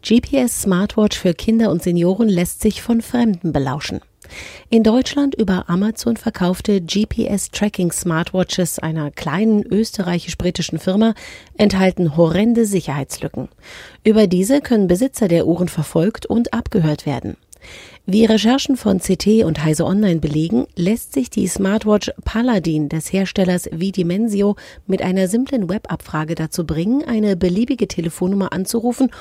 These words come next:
ohne dass der Träger dies bemerkt. Der Angerufene kann daraufhin alles, was in der Nähe der Uhr geschieht, mithören. Facebook beendet Zusammenarbeit mit Datenhändlern.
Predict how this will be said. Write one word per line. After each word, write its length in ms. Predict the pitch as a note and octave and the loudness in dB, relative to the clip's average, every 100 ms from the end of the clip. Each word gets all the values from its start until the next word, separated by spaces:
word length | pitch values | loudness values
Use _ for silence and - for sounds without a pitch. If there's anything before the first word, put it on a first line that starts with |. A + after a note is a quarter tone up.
| - _ | -20 _
ohne 300 | A#3 C4+ A3+ | 2 4 4
dass 160 | F3+ D#3+ | 2 -2
der 160 | F#3+ | -4
Träger 340 | - F3+ D#3 D3+ | -4 -4 -2 -4
dies 220 | D#3+ - | -6 -6
bemerkt. 520 | G#3+ A3+ D#3 - - - - - _ F3 | -2 -2 -2 -8 -16 -20 -20 -20 _ -4
Der 120 | - | 0
Angerufene 560 | A#3+ D#4 B3 A#3 A#3 | 2 2 2 -2 -2
kann 180 | G#3 F#3+ | 0 0
daraufhin 400 | F#3+ F#3+ F3+ F3+ - | 2 2 0 -2 0
alles, 460 | A#3 B3+ C#4+ - | 0 0 -2 -4
was 160 | F3 - | -4 -4
in 100 | D#3+ | -4
der 140 | D3 | -2
Nähe 300 | D#3 G3 B3+ | -2 0 -2
der 180 | A#3 - | -2 -4
Uhr 160 | E3+ D#3+ | -4 -4
geschieht, 480 | D#3+ G#3+ A#3 - | -4 -4 -4 -2
mithören. 520 | C4+ F3+ - A#2+ - - - - - - - - - - - | -2 -2 -4 -10 -10 -14 -14 -12 -12 -12 -14 -16 -20 -20 -12
Facebook 440 | - B3 B3 C#4 - | 2 2 4 0 0
beendet 400 | G3+ G#3 A3+ - | 0 2 2 0
Zusammenarbeit 760 | F#3+ F3 F#3+ G3+ F3+ F3 F3 - | -2 0 0 0 -2 -2 -4 -6
mit 180 | E3 | -4
Datenhändlern. 760 | G3 A3 A3 D3+ D3+ - - - | -4 -4 -4 -4 -4 -6 -8 -10